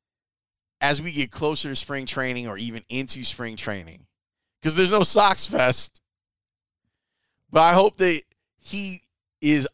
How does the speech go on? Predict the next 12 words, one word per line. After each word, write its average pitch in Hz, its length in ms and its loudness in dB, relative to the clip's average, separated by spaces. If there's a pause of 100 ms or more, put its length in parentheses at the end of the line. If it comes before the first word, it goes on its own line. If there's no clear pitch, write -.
honest 156 420 2
with 156 120 -10
people 160 480 -6
and 127 80 -4
is 117 120 -8
like, 123 240 2
"Look, 127 540 0 (1040)
this 180 380 2
thing's 156 400 0
gonna 139 260 -2
take 110 400 -2
time." 147 580 0